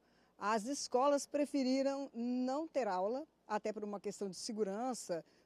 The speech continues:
trânsito das crianças pra um lado e pro outro ali na rua, né? Surge um tiroteio, como aconteceu hoje pela manhã. Então, os pais decidiram não levar as crianças às escolas.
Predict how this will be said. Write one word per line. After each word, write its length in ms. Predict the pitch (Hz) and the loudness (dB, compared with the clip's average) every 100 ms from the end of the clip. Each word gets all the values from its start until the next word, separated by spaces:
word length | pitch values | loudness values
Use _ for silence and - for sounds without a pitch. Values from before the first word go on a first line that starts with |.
| _ | _
trânsito 540 | - 220 277 262 - 190 | 2 6 8 6 2 0
das 220 | 190 196 | 0 2
crianças 320 | 202 196 185 | 0 0 -2
pra 140 | - 202 | -6 -4
um 40 | |
lado 160 | 196 190 | -4 -4
e 80 | |
pro 140 | - 185 | -6 -2
outro 280 | 208 202 185 | 0 -2 -4
ali 120 | 196 | -4
na 140 | 190 | -6
rua, 420 | 147 190 285 240 | -8 -6 -4 -4
né? 500 | 202 240 277 196 160 151 | -4 -4 -4 -6 -8 -10
Surge 340 | - 220 214 | -4 0 2
um 60 | 208 | 0
tiroteio, 420 | 214 196 208 233 | 0 2 2 0
como 180 | 226 196 | 0 -4
aconteceu 480 | 185 190 180 196 185 | -4 -4 -4 -2 -2
hoje 180 | 185 | -4
pela 200 | - 220 | -4 -2
manhã. 320 | 240 262 254 262 - - - - | 0 0 0 -4 -14 -20 -12 -6
Então, 260 | 262 277 | 0 0
os 100 | 277 | 0
pais 260 | - 240 240 | 2 2 4
decidiram 480 | 240 254 214 226 220 | 2 0 0 2 2
não 400 | 220 220 311 339 | 2 4 4 4
levar 360 | 269 190 208 | 2 2 0
as 160 | 202 - | 0 -2
crianças 500 | 196 190 202 202 180 | -2 -2 -2 -6 -4
às 140 | 170 | -2
escolas. 580 | - - 196 233 233 | -2 -2 0 0 -2